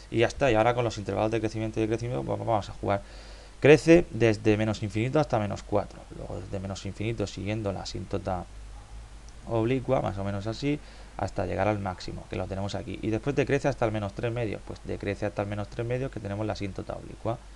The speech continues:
Bien, y después, desde menos tres medios hasta el uno, decrece. Pues nada, desde, siguiendo la asíntota vertical,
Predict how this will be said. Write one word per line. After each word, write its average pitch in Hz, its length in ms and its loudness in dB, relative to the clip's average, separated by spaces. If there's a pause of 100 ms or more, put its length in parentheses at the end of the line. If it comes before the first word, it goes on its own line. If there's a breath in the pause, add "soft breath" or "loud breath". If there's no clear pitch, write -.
(420 loud breath)
Bien, 95 180 -4 (460 loud breath)
y - 80 -2
después, 107 400 6 (100)
desde 113 300 2
menos 113 180 0
tres 147 240 4
medios 101 520 -2 (1000)
hasta 113 320 2
el 117 80 4
uno, 170 240 6
decrece. 107 440 0 (640)
Pues 95 180 -10
nada, 90 320 -4 (220)
desde, 92 380 -8
siguiendo 95 420 -6
la 98 200 2
asíntota 101 600 -4
vertical, 135 600 0